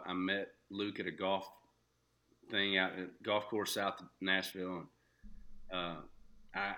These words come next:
I was actually able, I didn't play with him, but after the round, we sat around a fire, smoked a cigar, and just kinda talked about life, music, his path, how he got here.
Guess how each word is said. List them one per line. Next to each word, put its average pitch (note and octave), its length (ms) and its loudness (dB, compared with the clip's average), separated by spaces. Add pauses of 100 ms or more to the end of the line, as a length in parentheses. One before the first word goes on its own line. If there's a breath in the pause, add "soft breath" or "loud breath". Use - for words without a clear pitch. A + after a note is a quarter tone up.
I G#2 80 4
was G#2 160 2
actually B2+ 320 8
able, G#2 400 4 (160)
I G2 80 0
didn't C3+ 200 4
play C3 260 6
with G#2+ 160 4
him, F2+ 80 2
but F#2 100 2
after A#2+ 260 6
the G2+ 120 2
round, G2 320 4
we F#2 80 0
sat G#2+ 240 0
around G2+ 180 2
a F#2 60 0
fire, G2 340 2
smoked G#2 320 -4
a - 40 -8
cigar, F#2 600 0 (320)
and G2 100 -2
just A2+ 160 4
kinda A#2 260 6
talked A2 360 2
about F2+ 440 2 (580)
life, A2 420 6 (300)
music, A2 560 4
his A#2 280 4
path, A2 460 8
how G#2+ 200 4
he A2+ 140 2
got G#2+ 320 4
here. G2+ 300 0